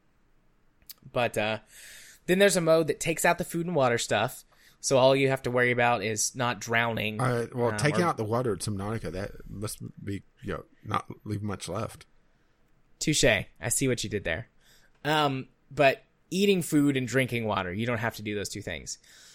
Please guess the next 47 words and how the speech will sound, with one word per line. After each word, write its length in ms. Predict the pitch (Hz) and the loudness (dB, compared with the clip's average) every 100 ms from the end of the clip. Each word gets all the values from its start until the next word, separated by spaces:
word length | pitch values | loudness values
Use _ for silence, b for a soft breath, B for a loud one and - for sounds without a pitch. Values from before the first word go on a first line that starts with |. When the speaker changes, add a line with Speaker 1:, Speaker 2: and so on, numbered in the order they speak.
| B - | B -4
Speaker 1:
You 100 | 143 | 0
just 100 | 147 | 0
have 100 | 135 | 0
to 60 | |
make 120 | 127 | -2
sure 140 | - 127 | -2 -2
you 40 | |
don't 180 | 127 117 | -2 -2
drown 340 | 120 117 113 | -2 0 0
or 60 | 110 | -2
get 140 | 113 | -4
eaten 260 | 117 123 117 | -6 -8 -6
by 160 | 113 107 | -4 -2
a 60 | |
big 160 | 107 107 | -2 -4
fish 300 | - 107 - | -4 -4 -4
or 60 | |
something. 440 | 110 107 104 107 107 - - _ _ _ _ _ _ _ _ _ _ _ - _ - | -6 -6 -6 -6 -8 -16 -20 _ _ _ _ _ _ _ _ _ _ _ -16 _ -4
Uh, 420 | 117 117 113 110 B B B B B _ | 0 2 2 0 B B B B B _
then 160 | - 143 | 0 2
there's 220 | 151 131 | 4 4
a, 340 | 120 120 117 - _ _ _ _ _ - | 4 4 2 -4 _ _ _ _ _ -10
just, 160 | 139 | -2
like, 100 | 143 | -2
a 60 | - | -2
fun 260 | - 127 127 | 0 0 2
mode 340 | 127 127 123 - - - | 0 0 -2 -10 -20 -4
where 180 | 123 113 | 0 2
that 240 | 113 113 _ _ _ _ _ _ _ | 2 0 _ _ _ _ _ _ _
you 140 | 117 110 | -12 -8
can 140 | 110 | -6
just 160 | 107 110 | -6 -6
explore 540 | - - 107 107 107 | -8 -6 -4 -2 -2
and, 240 | 107 104 107 - - | -4 -8 -14 -20 -16
and 160 | 107 107 | -12 -8
get 160 | 113 | -6
stuff 400 | - 117 107 - | -2 0 -2 -4
and 120 | 98 104 | -10 -8
you 60 | |
don't 120 | 110 | -8
have 100 | 110 | -8
to 60 | - | -6
worry 120 | 104 | -4
about 200 | 101 101 | -2 -2
dying 320 | 107 107 104 | -2 -2 -2
at 60 | 104 | -2
all. 400 | 101 101 101 - | 0 0 -4 -6